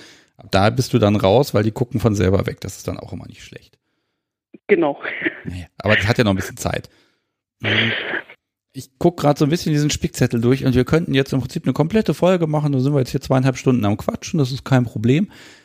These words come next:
Speaker 1: Ähm, <laughs> wir machen das nicht. Ähm,
Speaker 2: Nein, wir wollen ja auch nicht zu viel verraten.
Speaker 1: Ja, also, ne, dieser Aspekt, den kann man noch ein bisschen ausführen, aber, äh, an der Stelle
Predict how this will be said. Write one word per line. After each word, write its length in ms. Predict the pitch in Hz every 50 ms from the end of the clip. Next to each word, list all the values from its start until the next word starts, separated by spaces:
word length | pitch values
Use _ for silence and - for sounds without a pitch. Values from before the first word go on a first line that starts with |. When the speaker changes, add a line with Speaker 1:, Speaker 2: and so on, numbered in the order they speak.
| _ _ _ _ _ -
Speaker 1:
Ähm, 440 | - 127 131 135 139 139 139 143 135 - _ _ _ _
<laughs> 240 | _ _ _ _ -
wir 140 | - 127 123
machen 260 | 123 - - - 151
das 200 | 131 123 - -
nicht. 600 | 113 107 110 127 185 - - - - - - - - _ _ _ _ _ _ _ _ _ _ _ _ _ _ _ _ _ _ _ _ _ _ _ _ _ _ -
Ähm, 80 | - 110
Speaker 2:
Nein, 340 | 175 170 165 170 190 214 233
wir 120 | 220 190 170
wollen 140 | 180 196 202
ja 80 | 196
auch 60 | 185 196
nicht 200 | 214 214 - -
zu 80 | 247
viel 240 | 220 - - 277 285
verraten. 400 | - 220 180 170 165 160 160 - _ _ _ _ _ _ _ _ _ _ _ _ _ _ -
Speaker 1:
Ja, 280 | - 107 107 110 120 123
also, 240 | 110 117 117 120 120
ne, 160 | 131 151 165
dieser 240 | 143 139 139 147 135
Aspekt, 380 | 131 120 - - 135 - -
den 80 | 131 120
kann 160 | - 123 131
man 100 | 143 139
noch 80 | 127 117
ein 80 | 117
bisschen 240 | 117 - - - 139
ausführen, 560 | 131 135 131 123 - - - 139 139 135 127
aber, 640 | - - 117 107 107 104 101 101 98 98 98 101 101 _ _ _ _ _ _ _ _ -
äh, 80 | - 104
an 160 | 98 - - 107
der 120 | 107 110 113
Stelle 260 | - - 120 117